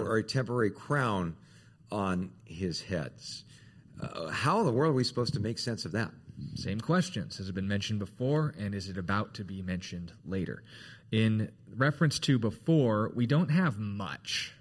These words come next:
Speaker 2: I'll note that, much, on the seven heads bit or the diadems bit. But we do have, and some about the crowns, we do have a lot about the ten horns. This is, again, in Daniel chapter seven, verses seven through eight,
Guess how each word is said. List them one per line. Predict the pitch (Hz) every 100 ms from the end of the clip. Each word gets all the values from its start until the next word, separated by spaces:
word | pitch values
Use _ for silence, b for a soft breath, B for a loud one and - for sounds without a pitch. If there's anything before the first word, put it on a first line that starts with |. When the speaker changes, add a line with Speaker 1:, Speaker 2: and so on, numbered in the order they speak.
| -
Speaker 2:
I'll | 101 107 104 -
note | 113 104 -
that, | 85 - - -
much, | 104 117 80 - - - B B B
on | 113 117
the | 110
seven | - 123 107 98
heads | - 113 123 120
bit | 135 131 131 -
or | 107 107
the | 104 101 95
diadems | 98 98 92 85 73 64
bit. | - 58 - -
But | 95
we | 101 101
do | 90 135 196 214
have, | 113 95 71 104 104 -
and | 98 92 -
some | - - 139 107 90 -
about | 92 82 76
the | 73
crowns, | - 78 71 - B B B
we | 113
do | 160
have | 202 135
a |
lot | 113 107 107
about | 92 101 98
the | 101
ten | - 98
horns. | 85 - 165 87 58 55 - - -
This | 67 104 104
is, | 107 92
again, | 107 101 101
in | 101 101
Daniel | 104 104 120
chapter | 117 123 120 131
seven, | 139 - 98 92 117
verses | 92 92 107
seven | - 101 110
through | 113 135 120
eight, | 95 85